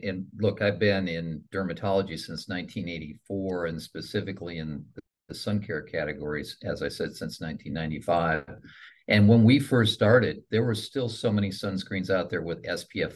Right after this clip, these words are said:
four, S P F eight, S P F fifteen. And now the landscape is,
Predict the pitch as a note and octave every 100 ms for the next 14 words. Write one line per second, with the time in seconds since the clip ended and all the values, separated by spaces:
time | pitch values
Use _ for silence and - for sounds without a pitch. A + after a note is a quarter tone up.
0 | - E2+ E2+ G2+ - _ _ _ _ F#2
1 | F#2+ - G#2+ F2 - E2+ G2 - - _
2 | - G2+ G2+ - F#2+ F2 - - F2+ -
3 | - D#2+ F2 G#2+ _ - _ _ G2 G2
4 | G2+ A2 A2 F#2+ F#2 F2 E2+ - F#2 D#2+
5 | E2 E2 -